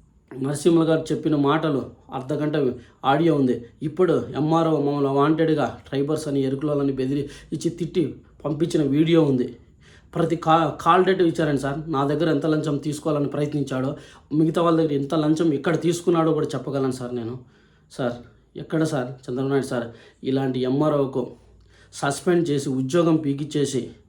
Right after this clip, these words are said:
ఇలాంటి వాళ్ళందరికీ క్రమశిక్షణ చర్యలు పెట్టి, మాలాంటి దళితులకు న్యాయం చేసి, మా భూములు మాకు హ్యాండ్ ఓవర్ చేయండి సార్. లేని పక్షంలో కుటుంబంతో సహా అందరం ఆత్మహత్య చేసుకొని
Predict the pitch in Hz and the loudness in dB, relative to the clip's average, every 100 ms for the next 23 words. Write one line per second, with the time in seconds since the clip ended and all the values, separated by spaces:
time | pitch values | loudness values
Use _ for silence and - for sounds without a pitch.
0 | _ - _ 156 151 147 156 151 143 165 | _ -20 _ -2 0 0 2 2 2 2
1 | 156 139 - - - _ _ _ - 151 | 0 -4 -6 -8 -20 _ _ _ -2 2
2 | 165 185 185 170 156 156 143 - 135 - | 2 2 0 0 0 0 -2 -2 -4 0
3 | 135 - - _ _ _ - _ - 139 | -2 -2 -12 _ _ _ -20 _ -6 -2
4 | 139 139 131 131 131 151 151 143 131 131 | 0 0 -2 -2 -2 0 0 0 -2 2
5 | 151 139 143 147 143 117 - 139 127 131 | 2 2 0 -2 -2 -4 -4 -4 -4 0
6 | 151 156 139 123 120 139 143 135 131 120 | 2 2 0 -2 -2 0 0 -2 -2 -2
7 | 120 120 - - 131 156 175 156 143 160 | -4 -8 -14 -10 0 4 4 2 -2 -2
8 | 147 131 127 147 170 165 160 156 139 143 | 0 0 -2 -4 0 2 2 0 -2 -4
9 | 139 143 113 - - - 127 135 156 139 | -2 -2 -4 -12 -20 -8 -2 0 0 0
10 | 147 160 147 143 151 | 2 0 0 -4 -4